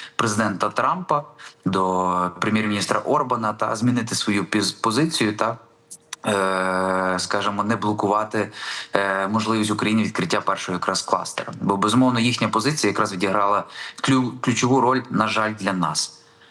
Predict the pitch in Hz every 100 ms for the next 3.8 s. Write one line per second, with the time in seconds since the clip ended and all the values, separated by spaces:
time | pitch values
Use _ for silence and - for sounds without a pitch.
0 | - 120 131 165 175 127 147 135 127 113
1 | 107 120 110 117 120 110 101 - 120 151
2 | - 110 101 - - - 113 117 110 110
3 | 107 110 98 92 107 - 165